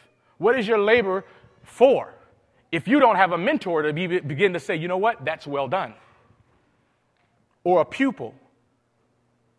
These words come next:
We have to go through the mentor so that way when we impart whatever to the pupil is right. And we've imparted wrong things through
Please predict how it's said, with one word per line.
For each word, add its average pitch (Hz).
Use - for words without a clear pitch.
We 170
have 247
to 214
go 196
through 190
the 170
mentor 180
so -
that 196
way 185
when 170
we 202
impart 185
whatever 185
to 175
the 151
pupil 208
is 131
right. 139
And 147
we've 170
imparted 165
wrong 160
things 135
through 127